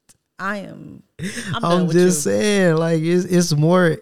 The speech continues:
Speaker 2: it's more taboo to let a stranger just rub on you in
Speaker 1: And
Speaker 2: public.
Speaker 1: who the fuck would do that, though? Have you seen that
Speaker 2: Strangers?
Speaker 1: happen before?
Speaker 2: I've seen on X videos a lot of times.
Speaker 1: The made-up ass stories?
Speaker 2: I don't think they made up.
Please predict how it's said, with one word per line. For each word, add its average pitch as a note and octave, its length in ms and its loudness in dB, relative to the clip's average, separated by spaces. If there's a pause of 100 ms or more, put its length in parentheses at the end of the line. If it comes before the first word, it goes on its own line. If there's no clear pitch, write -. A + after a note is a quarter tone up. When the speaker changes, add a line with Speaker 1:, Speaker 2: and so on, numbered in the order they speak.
Speaker 2:
it's D#3 260 0
more D3 480 2
taboo D3 580 0
to C3 100 -10
let C3 140 0
a B2 60 0
stranger C#3 360 2
just B2 260 0
rub C3 200 2
on B2 160 4
you A#2+ 140 2
in A#2 120 2
Speaker 1:
And - 100 0
Speaker 2:
public. - 280 2
Speaker 1:
who F4+ 80 -4
the F4 60 -14
fuck E4+ 300 -8
would C4+ 200 -4
do D4+ 200 -2
that, A3+ 320 -6
though? D#3+ 420 -8
Have B3+ 160 -8
you D4 60 -6
seen B2+ 140 4
that C3+ 100 4
Speaker 2:
Strangers? D#3 220 2
Speaker 1:
happen D4+ 320 -8
before? G#4 300 -8 (460)
Speaker 2:
I've - 60 -20
seen A#3+ 180 -14
on C#3+ 80 0
X C3 160 0
videos C3 320 -2
a C3+ 40 -4
lot F3+ 140 -4
of D3+ 60 -4
times. A2+ 440 -4 (840)
Speaker 1:
The A#3+ 260 -4
made-up G#3+ 400 -6
ass G3 200 -6
stories? G#3+ 380 -10 (400)
Speaker 2:
I E3+ 60 -20
don't F#3+ 100 -18
think F3+ 100 -8
they E3+ 120 2
made D#3 240 -2
up. E3+ 160 -4